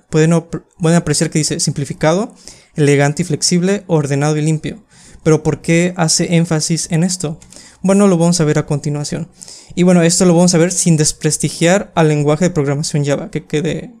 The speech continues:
quiero que quede eso claro, porque cada lenguaje tiene, em, sus, lo suyo,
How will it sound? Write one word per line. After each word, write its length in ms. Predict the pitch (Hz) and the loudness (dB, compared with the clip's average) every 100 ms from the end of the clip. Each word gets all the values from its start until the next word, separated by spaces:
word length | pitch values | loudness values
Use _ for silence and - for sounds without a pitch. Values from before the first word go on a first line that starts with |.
| _ _ - | _ _ -4
quiero 220 | 156 151 | -2 -2
que 100 | - | -4
quede 220 | - 151 | -4 -2
eso 220 | 143 151 | -2 -6
claro, 300 | - 156 214 - - - | -6 -6 -6 -10 -20 -6
porque 340 | 160 - 151 - | -6 -2 -4 -2
cada 300 | 151 151 160 | 0 2 2
lenguaje 560 | 151 147 143 180 208 - - - _ - | 0 0 -2 -4 -6 -10 -20 -20 _ -4
tiene, 840 | 156 156 156 156 156 156 156 - - | 0 2 2 0 0 -2 -4 -8 -6
em, 420 | 156 147 143 147 | -4 -4 -6 -8
sus, 760 | 156 139 143 - - - - - | -6 -6 -6 -12 -12 -14 -14 -6
lo 100 | 156 | -2
suyo, 380 | - 151 135 | 0 0 -2